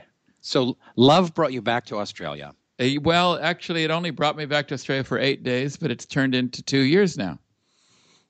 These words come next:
Speaker 1: Oh, fantastic. And Tom, you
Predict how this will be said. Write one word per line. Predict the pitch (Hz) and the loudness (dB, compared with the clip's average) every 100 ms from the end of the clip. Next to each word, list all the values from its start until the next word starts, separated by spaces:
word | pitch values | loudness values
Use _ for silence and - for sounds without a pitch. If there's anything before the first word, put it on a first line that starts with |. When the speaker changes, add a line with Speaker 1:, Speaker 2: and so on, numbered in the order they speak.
| _ | _
Speaker 1:
Oh, | 165 | -8
fantastic. | 143 151 151 165 165 - 71 - - _ _ _ _ _ - | -6 -6 0 0 0 -4 -10 -12 -20 _ _ _ _ _ -2
And | 170 165 - _ _ _ _ | 0 -2 -12 _ _ _ _
Tom, | - 170 170 160 - - | -2 0 0 -4 -12 -16
you | 139 180 202 196 | -8 -6 -4 -8